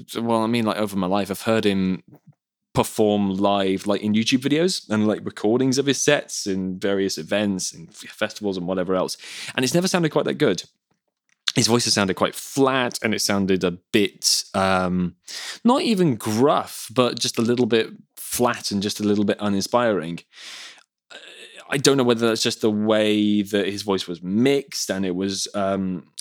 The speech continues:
uh, blended with the music itself, or how it comes across on, on, on, uh, iPad speakers or computer speakers or whatever else. But actually, when I was there and it was happening in front of me, when I heard his voice blended in with the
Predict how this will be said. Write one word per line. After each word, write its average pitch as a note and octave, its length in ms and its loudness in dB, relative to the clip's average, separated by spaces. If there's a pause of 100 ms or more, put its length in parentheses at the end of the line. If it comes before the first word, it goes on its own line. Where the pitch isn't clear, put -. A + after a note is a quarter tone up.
uh, G2+ 180 -4
blended A2+ 640 2
with G2+ 140 -4
the G2+ 60 -4
music G#2 280 0
itself, A#2 540 -2
or G2 80 2
how G#2 160 0
it G#2 120 -2
comes G#2 300 0
across G2+ 480 -2
on, F#2 360 -2
on, F#2+ 360 -4
on, F#2+ 440 -4 (680)
uh, - 260 -8
iPad G#2+ 380 -2
speakers G2+ 500 0
or F2 80 0
computer - 320 -2
speakers G2+ 360 -2
or F#2 60 0
whatever F#2 300 0
else. F2+ 300 0 (1040)
But A#2+ 140 6
actually, C3 260 2
when A2 140 6
I A2 40 4
was G#2+ 180 2
there A#2+ 440 4
and G#2+ 160 2
it G2 40 2
was F#2 120 0
happening G#2+ 300 2
in G2 80 2
front A2 400 2
of F2+ 100 0
me, E2+ 160 0
when F#2 140 2
I F2+ 40 -2
heard A2+ 220 2
his G2+ 140 2
voice G#2 180 2
blended G2+ 320 -2
in F#2+ 160 0
with F#2 140 -6
the F2 160 -6